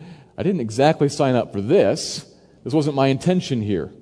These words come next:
Perhaps you should have thought about that before and evaluated some of those costs, because it, it so happens that sometimes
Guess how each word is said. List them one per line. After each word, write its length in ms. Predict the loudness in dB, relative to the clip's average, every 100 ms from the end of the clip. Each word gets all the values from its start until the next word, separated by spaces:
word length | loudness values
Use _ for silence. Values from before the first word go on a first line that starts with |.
| -20 -20 -20 _ _ _ _ _ _ _ _ _ _ _ _ _ _ _
Perhaps 180 | -4 -4
you 60 |
should 80 | -4
have 100 | -2
thought 180 | 0 0
about 280 | 0 -2 -2
that 200 | -2 -4
before 400 | -6 -2 -2 -2
and 80 |
evaluated 540 | -4 0 2 2 0 -2
some 140 | -4
of 80 | -6
those 120 | -6
costs, 380 | -6 -4 -4 -6
because 240 | -8 -8
it, 180 | -8 -12 -18 -20 -20 -12
it 120 | -4
so 140 | 0
happens 480 | 2 2 2 0 -2
that 340 | 0 0 -2 -10 -20 -20 -20 _ _ _
sometimes 960 | -6 0 0 2 2 2 0 -2 -6 -12